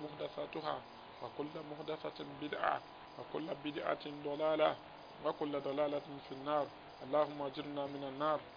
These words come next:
رب اشرح لي صدري ويسر لي أمري واحلل عقدة من لساني يفقهوا قولي. والسلام عليكم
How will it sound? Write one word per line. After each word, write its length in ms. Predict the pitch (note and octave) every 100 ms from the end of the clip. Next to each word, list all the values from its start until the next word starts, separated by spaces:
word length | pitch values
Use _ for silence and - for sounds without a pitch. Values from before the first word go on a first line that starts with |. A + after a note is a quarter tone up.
| - - - - - - -
رب 80 | B2+
اشرح 280 | - C#3+ C#3+
لي 120 | C#3+
صدري 400 | - D3 D3 C#3+
ويسر 420 | C#3+ C#3 C#3 D3+
لي 380 | C#3 C#3 C#3+ -
أمري 340 | D3+ C#3+ C#3+ D#3
واحلل 300 | D#3 D#3 C#3
عقدة 400 | C#3 - C#3+ -
من 180 | C#3 C#3 C3+
لساني 500 | C3 - C#3 C#3+ C3+ C#3 - - - C3
يفقهوا 460 | B2 - D3 C3+ C3
قولي. 300 | D3 C#3+ B2+ A#2+ - - - - - - - - - - - - - - - - - - - -
والسلام 440 | C3+ - C#3 C#3
عليكم 500 | C3+ C3+ C#3 D3 C#3+